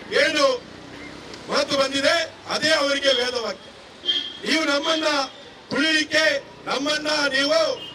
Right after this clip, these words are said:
ನಿರ್ಲಕ್ಷ್ಯ ಮಾಡ್ಲಿಕ್ಕೋ, ನಮ್ಮನ್ನ ನೀವು ಯಾವ ರೀತಿ ನೀವು ಲೆಕ್ಕಕ್ಕೆ ತಗೊಂಡಿದ್ದೀರಿ ಗೊತ್ತಿಲ್ಲ. ಆದ್ರೆ ನಿಮ್ಮನ್ನ ನಾವು, ನೀವೇನು ಅಂತ ನಾವು ಲೆಕ್ಕಕ್ಕೆ ತಗೊಂಡಾಗಿದೆ.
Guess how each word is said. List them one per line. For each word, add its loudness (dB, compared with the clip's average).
ನಿರ್ಲಕ್ಷ್ಯ 0
ಮಾಡ್ಲಿಕ್ಕೋ, 0
ನಮ್ಮನ್ನ 0
ನೀವು 2
ಯಾವ 2
ರೀತಿ -2
ನೀವು -2
ಲೆಕ್ಕಕ್ಕೆ -4
ತಗೊಂಡಿದ್ದೀರಿ -2
ಗೊತ್ತಿಲ್ಲ. -6
ಆದ್ರೆ 2
ನಿಮ್ಮನ್ನ -2
ನಾವು, -2
ನೀವೇನು 2
ಅಂತ -8
ನಾವು 0
ಲೆಕ್ಕಕ್ಕೆ -2
ತಗೊಂಡಾಗಿದೆ. -4